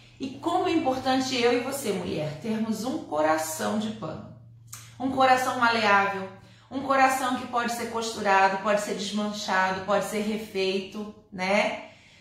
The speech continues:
Um coração que pode ser cuidado, lavado, tingido, né? Transformado. Olha quanta coisa bacana quando a gente tem um coração de pano.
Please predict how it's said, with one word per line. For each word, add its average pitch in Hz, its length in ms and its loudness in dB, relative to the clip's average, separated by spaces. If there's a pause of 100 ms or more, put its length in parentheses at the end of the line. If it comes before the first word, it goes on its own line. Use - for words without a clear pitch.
(120)
Um 262 340 -2
coração 262 520 2
que - 120 -8
pode 233 240 -2
ser 220 260 -4
cuidado, 202 680 0
lavado, 190 680 2
tingido, 277 920 -2 (320)
né? 233 440 0
Transformado. 302 1200 2 (380)
Olha 269 180 0
quanta 403 240 0
coisa 262 300 2
bacana 240 720 2
quando 208 120 -2
a 220 60 -2
gente 220 200 -4
tem 214 140 -4
um 202 80 -2
coração 208 420 -2
de 185 100 -8
pano. - 340 -8